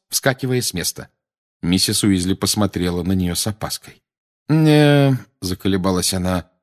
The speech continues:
Нет, э, Тонкс, э, спасибо. Ничего не надо, ты тоже сегодня устала». «Нет-нет, я хочу помочь!» радостно возразила Тонкс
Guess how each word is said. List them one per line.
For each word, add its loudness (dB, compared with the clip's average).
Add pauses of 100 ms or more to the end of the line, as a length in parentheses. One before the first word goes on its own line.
(140)
Нет, 0
э, 2
Тонкс, 2
э, -2
спасибо. 0 (240)
Ничего 4
не 8
надо, 4
ты 0
тоже 2
сегодня 0
устала». -6 (480)
«Нет-нет, 4
я 2
хочу 2
помочь!» 0 (160)
радостно 0
возразила -2
Тонкс -2